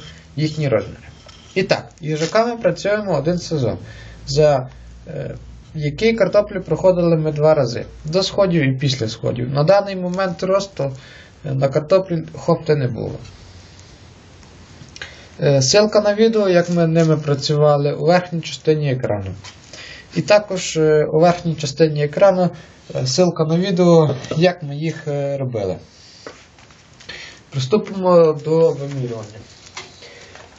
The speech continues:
І так, загальна ш-, їхня ширина сорок п'ять сантиметрів. Загальна ширина, е,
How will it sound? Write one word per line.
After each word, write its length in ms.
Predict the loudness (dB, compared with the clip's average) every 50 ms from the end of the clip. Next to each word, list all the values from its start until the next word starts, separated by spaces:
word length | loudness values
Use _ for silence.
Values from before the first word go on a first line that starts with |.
| -20 -20 -18 -14 -14 -14 -14 -14 -16 -16 -18 -18 -14 -10 -10 -8
І 40 | -4
так, 220 | -2 -2 -2 -2 -4 -12 -14 -16 -18 -20 _ _ _ _ -20 -20 -20 -20 -20 -20 -20 -20 -20 -20 -20 -18 -18 -18 -16 -14
загальна 800 | -10 -6 -4 0 2 4 4 4 4 2 -2 -4 -4 -4 -6 -10 -16 -20 -20 _ -20 -20
ш-, 160 | -20 -20 -20 -20 _ -12
їхня 360 | -10 -10 -10 -8 -10 -10 -10
ширина 540 | -6 -4 -4 -2 -2 -2 -2 -4 -4 -4 -8 -16 -20 -20 -20 -20 -12
сорок 380 | -4 2 4 4 4 2 0 -2
п'ять 240 | 0 0 0 -2
сантиметрів. 580 | -4 -8 -10 -8 -6 -6 -6 -6 -8 -12 -18 -18 -20 -20 -20 -20 -20 -20 -20 -20 -20 -20 -20 -20 -20 -20 -20 -20 -20 -20 -20 -20 -18 -16 -14 -16 -16 -16 -20 -20 -20 -20 -18 -18 -16 -16 -16 -16 -16 -20 -18 -12
Загальна 480 | -8 -4 -2 2 2 2 2 2 0 -4
ширина, 640 | -4 -4 -2 -2 -2 -2 0 0 0 0 0 -2 -4 -12 -20 -20 -20 -20 -20 -20 -20 -20 -20 -20 -20 -20 -20 -20 -20
е, 20 | -18